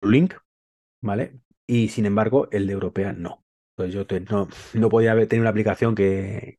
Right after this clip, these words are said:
que mirara mi coche, porque en Europa, pues, ese coche en Estados Unidos sí, pero aquí en Europa no. Y un poco creo que es lo mismo que pasa con, con eso, ¿no? Que te puedes encontrar que hay cier-, ciertos servicios, cierta funcionalidad, el modelo europeo lo tenga y el africano no, o al revés,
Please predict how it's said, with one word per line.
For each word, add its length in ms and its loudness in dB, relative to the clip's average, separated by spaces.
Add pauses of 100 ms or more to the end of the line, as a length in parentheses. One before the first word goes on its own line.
que 120 2
mirara 240 4
mi 120 2
coche, 380 0 (560)
porque 360 -2
en 80 -4
Europa, 420 -4
pues, 400 -16
ese 240 4
coche 240 2
en 60 4
Estados 200 0
Unidos 240 4
sí, 120 4
pero 160 2
aquí 80 0
en 60 2
Europa 280 -2
no. 180 -12 (800)
Y 160 0
un 60 0
poco 280 2
creo 220 0
que 80 2
es 40 4
lo 60 4
mismo 160 0
que 100 -4
pasa 200 -6
con, 180 -6 (460)
con 140 -4
eso, 160 -8
¿no? 80 -6
Que 80 -2
te 80 -4
puedes 180 2
encontrar 300 2
que 100 -2
hay 160 -2
cier-, 320 -4
ciertos 260 0
servicios, 340 2
cierta 200 -2
funcionalidad, 580 0 (580)
el 160 0
modelo 180 4
europeo 280 4
lo 80 4
tenga 440 2
y 140 0
el 80 4
africano 340 0
no, 180 0
o 140 4
al 60 2
revés, 420 4